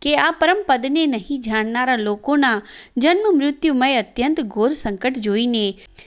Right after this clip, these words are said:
ત્યાંના લોકોને દયાને લીધે મનમાં ઘણી વ્યથા થાય છે.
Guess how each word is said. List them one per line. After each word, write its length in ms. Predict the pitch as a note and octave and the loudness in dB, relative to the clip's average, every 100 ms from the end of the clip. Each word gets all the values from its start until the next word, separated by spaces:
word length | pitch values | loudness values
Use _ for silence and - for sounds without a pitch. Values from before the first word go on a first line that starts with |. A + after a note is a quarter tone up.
| _ - | _ 0
ત્યાંના 280 | G#3+ G#3+ | 2 2
લોકોને 500 | G3+ G3+ G3+ D4 E4 | 2 0 0 2 4
દયાને 420 | C#4 A#3 B3+ E4 E4 | 4 2 4 2 2
લીધે 300 | A#3+ A#3+ D4 | 0 -2 -2
મનમાં 540 | B3 B3+ C#4+ D#4 A#3+ | -2 0 2 2 0
ઘણી 340 | G#3 A#3+ F4+ - - - | -2 0 0 -2 -12 -6
વ્યથા 320 | A3 G#3 G4+ | -4 0 0
થાય 260 | G#4+ C4 G#3+ | 0 0 0
છે. 440 | G3 - F#3+ F#3+ | -2 0 0 0